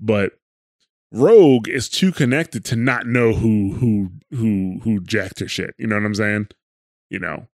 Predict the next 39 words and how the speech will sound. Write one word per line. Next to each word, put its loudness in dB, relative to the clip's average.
Uh, 0
so, 2
yeah, 0
like, -4
it 0
would 6
have 4
been 2
nice -2
to -6
see, -4
like, -4
them -6
playing -6
a -6
little -2
political -4
game -8
back -10
and -18
forth. -8
Maybe, -2
and, -4
and -4
I -2
can 0
dream 2
a -4
dream, -6
maybe 2
even 0
making 2
it 2
so 2
that 2
you -4
gotta 2
kinda -2
pick, -4